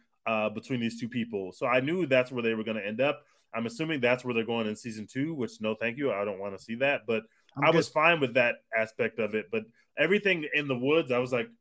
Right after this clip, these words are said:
Speaker 1: "I understand why we're doing it." You know, having her talk w-, when it's him talking, she's talking as if she's him, he's talking as if it's her. It's just like, okay, this is, like, a cool movie, uh, filmmaking trick, but I don't think it's serving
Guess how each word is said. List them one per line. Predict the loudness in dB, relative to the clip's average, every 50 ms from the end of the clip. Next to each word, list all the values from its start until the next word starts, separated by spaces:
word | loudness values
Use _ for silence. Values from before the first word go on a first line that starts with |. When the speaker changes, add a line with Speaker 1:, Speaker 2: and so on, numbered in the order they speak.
| _ _ -20 -20 -14 -8 -4
Speaker 1:
"I | -4 -2
understand | -2 -4 -6 -4 -4 -2 0
why | 0 0
we're | 0 -2 -4
doing | -4 -4 -4 -4 -2 -2
it." | -2 -4 -4 -6 _ _ _ _ _ _ _ _
You | -6 -4 -4
know, | -2
having | 2 2 2 2 2 0
her | 0 0 0
talk | 2 4 2 2 2 0
w-, | -6 -14 -14 -14 -14 _ -6
when | -4 -4 -2
it's | -4 -6 -6 -6
him | -6 -6 -6 -6
talking, | -4 -2 -2 -2 -2 -2 -4 -4 -4 -6 -8 -10
she's | -10 -8 -6 -6 -6 -6 -8 -12 _ _ _ _ _ _
talking | -2 -2 -2 -2 -2 -2 -2
as | -2 -2 -4
if | -6
she's | -10 -8 -10 -6
him, | -2 0 0 0 -2 -2
he's | -4 -4 -4 -4
talking | -4 -6 -6 -4 -4 -6
as | -6 -6 -6 -8
if | -10 -8 -10
it's | -12 -10 -4
her. | 0 0 2 2 0 -2 -6 _ _ _ _ _ _ _
It's | -4 -4 -4 -4
just | -2 0
like, | 0 0 2
okay, | 0 0 0 2 2 2 0
this | 0 -4 -6 -6 -6
is, | -6 -2
like, | -2 -2 -2
a | -4 -10
cool | -8 -4 -2 0 0 0 0
movie, | 0 0 -2 -2 -2 -4 -4 -2 -2
uh, | -2 -4 -4 -4 -2
filmmaking | -2 0 0 0 -2 -2 -4 -6 -4
trick, | -4 -4 -4 -4 -4
but | -2 -2 -2 -4 -6 _ _ _ _ _ -2
I | -2
don't | -2 0
think | -2 -4 -6
it's | -6 -8 -4
serving | -2 -2 0 0 0 -2 -4 -6 -10